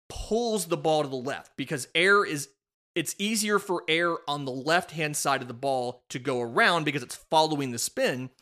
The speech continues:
whereas there's more resistance on the right-hand side of the ball because the ball is spinning forward as the air is trying to come against the spin.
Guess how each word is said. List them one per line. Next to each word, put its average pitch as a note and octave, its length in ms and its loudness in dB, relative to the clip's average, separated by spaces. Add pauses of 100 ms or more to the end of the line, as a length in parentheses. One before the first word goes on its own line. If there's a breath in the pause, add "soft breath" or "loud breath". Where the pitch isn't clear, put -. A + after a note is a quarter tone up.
(180 soft breath)
whereas D3+ 340 0
there's C#3 240 -2
more D#3 220 -2
resistance C#3 760 0
on B2 140 -8
the A#2+ 80 -8
right-hand F3 500 -2
side B2 180 0
of A2+ 60 -10
the A2+ 60 -10
ball G#2+ 380 -6 (380 soft breath)
because C#3+ 300 -2
the C3+ 80 -2
ball F3 280 4
is E3 100 2
spinning D3+ 340 0
forward D#3+ 680 2
as C3+ 180 -2
the C#3+ 180 -4
air D3+ 140 0
is D3+ 100 -4
trying C#3+ 200 -4
to C3 60 -4
come C3+ 340 -4
against C#3 580 -2
the C3 60 -8
spin. A#2 400 -4